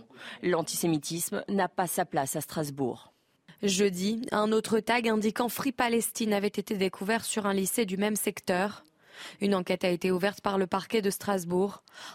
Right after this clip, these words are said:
Speaker 2: En France, huit cent quatre-vingt-sept actes antisémites ont été recensés par le ministère de l'Intérieur depuis l'attaque du Hamas contre Israël.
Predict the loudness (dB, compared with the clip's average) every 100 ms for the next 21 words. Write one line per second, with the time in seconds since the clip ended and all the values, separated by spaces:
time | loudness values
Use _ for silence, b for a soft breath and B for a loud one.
0 | B -4 0 0 0 -4 -4 0 2 2
1 | 0 0 -2 0 0 0 0 0 0 -2
2 | 0 -2 -2 0 0 0 0 0 0 0
3 | 0 0 0 0 0 2 2 2 0 0
4 | -2 0 0 0 0 2 2 2 -2 0
5 | 0 0 -2 -2 -2 0 0 -2 -2 -4
6 | -2 -4 -2 -2 -2 -6